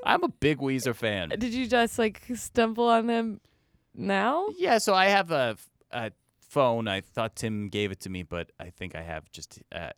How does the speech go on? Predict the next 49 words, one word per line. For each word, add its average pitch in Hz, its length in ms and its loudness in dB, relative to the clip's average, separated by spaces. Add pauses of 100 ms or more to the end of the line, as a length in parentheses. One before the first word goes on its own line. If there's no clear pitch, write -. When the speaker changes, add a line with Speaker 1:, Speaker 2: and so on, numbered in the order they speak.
(160)
Speaker 1:
I 101 80 -4
Speaker 2:
You 117 60 0
Speaker 1:
have 127 160 4
his 117 140 -4
old 110 160 2
Speaker 2:
stole 185 160 4
Speaker 1:
phone. 190 80 4
Speaker 2:
Tim's 175 300 0
phone? 147 520 -2
Speaker 1:
Yeah, 160 160 -2
so 135 180 -4
I've 120 160 0
been 127 160 -4
using 156 360 -4
the 120 80 0
data 120 280 2
plan 101 400 -2
and 95 100 -6
just 101 240 -8
trying 110 260 -2
to 92 160 -2
catch - 280 2
up - 140 2
as 120 120 -4
much 113 180 -4
as 104 80 -4
I 98 80 0
can. 85 400 -6 (200)
Speaker 2:
What, 214 300 0 (280)
uh, 196 380 6
what 226 280 2
was 233 160 4
the 220 140 4
origin 202 420 4
of 190 120 0
your 185 120 0
love 185 200 2
for 196 120 0
Weezer? 185 580 0 (380)
Speaker 1:
Well, 156 260 6
I 120 160 2
think 202 240 0
it's - 160 -2
just 170 220 -2
mainly 170 300 2
their 131 200 2
albums. 139 500 2
They're 113 120 -2
so, 175 300 -2